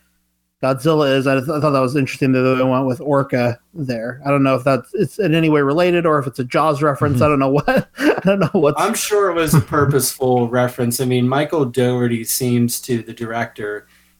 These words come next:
Speaker 2: seems to really be a kaiju super fan,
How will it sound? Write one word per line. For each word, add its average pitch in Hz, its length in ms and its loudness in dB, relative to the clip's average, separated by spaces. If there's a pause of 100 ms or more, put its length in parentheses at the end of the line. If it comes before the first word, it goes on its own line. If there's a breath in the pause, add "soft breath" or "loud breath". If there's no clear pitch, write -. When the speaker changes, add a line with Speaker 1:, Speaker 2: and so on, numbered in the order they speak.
Speaker 2:
seems 135 560 -2
to 120 420 0
really 120 300 0
be 113 200 -6
a 104 120 -8
kaiju 117 640 -6
super 120 360 -8
fan, 107 560 -14